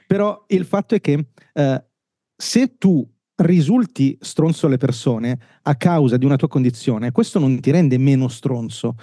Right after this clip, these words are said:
Quindi non è che io, visto che ho la D H D, allora posso essere incostante in una relazione, per esempio.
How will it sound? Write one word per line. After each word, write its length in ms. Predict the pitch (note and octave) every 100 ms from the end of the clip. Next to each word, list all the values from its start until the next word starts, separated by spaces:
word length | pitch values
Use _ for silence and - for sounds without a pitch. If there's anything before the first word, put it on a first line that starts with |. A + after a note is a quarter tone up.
| - - _ _
Quindi 240 | - E3+ C#3
non 160 | C#3
è 60 | G3+
che 100 | -
io, 380 | C#3 C#3+ C#3 _
visto 400 | B2 D3+ F3 -
che 100 | D#3
ho 60 | D3+
la 100 | D3
D 120 | C3
H 140 | B2 C#3
D, 140 | D3
allora 260 | D3 C#3+ D#3
posso 520 | C3 C3+ B2 - C3+
essere 480 | B2 A#2 - C3 C3
incostante 800 | C#3+ C#3 C#3 - C3 C3 B2+ C3+
in 80 | C3
una 160 | B2+
relazione, 640 | B2+ B2+ B2 - B2+ A2 G#2+
per 160 | C3
esempio. 500 | A#2+ A#2 A2 G#2+ A2+